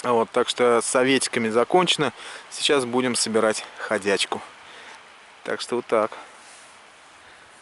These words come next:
Итак, ребят, пришёл я на перекур, чаёк горячий попить. Дядя Коля до сих пор копает. Вот, в общем, э, хочу сказать ещё то, что когда сезон заканчивается, э, очень, э, прохладно.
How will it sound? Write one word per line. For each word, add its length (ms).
Итак, 260
ребят, 260
пришёл 400
я 360
на 260
перекур, 480
чаёк 340
горячий 380
попить. 440
Дядя 320
Коля 260
до 100
сих 200
пор 180
копает. 520
Вот, 360
в 120
общем, 340
э, 200
хочу 280
сказать 340
ещё 220
то, 180
что 460
когда 240
сезон 320
заканчивается, 720
э, 300
очень, 680
э, 300
прохладно. 680